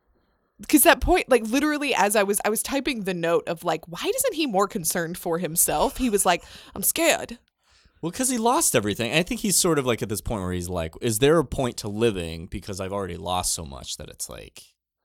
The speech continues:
Speaker 1: Well, let's get into John, 'cause I feel like we need to get to Sarah to talk about all
Speaker 2: Yeah.
Speaker 1: that he's lost.
Speaker 2: So I, this movie, like, thinking about it, I didn't go in a global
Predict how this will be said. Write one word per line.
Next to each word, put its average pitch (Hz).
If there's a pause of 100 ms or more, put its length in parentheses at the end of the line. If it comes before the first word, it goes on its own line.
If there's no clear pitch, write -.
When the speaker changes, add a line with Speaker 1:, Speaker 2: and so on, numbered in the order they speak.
(680)
Speaker 1:
Well, 262
let's 320
get 466
into 349
John, 180
'cause 214
I 214
feel 254
like 277
we 214
need 220
to 226
get 190
to 165
Sarah -
to 202
talk 196
about 170
all 156
Speaker 2:
Yeah. -
Speaker 1:
that 160
he's -
lost. - (580)
Speaker 2:
So 165
I, 262 (540)
this -
movie, 294
like, 131
thinking 180
about 135
it, -
I 135
didn't 170
go 104
in 98
a 98
global 90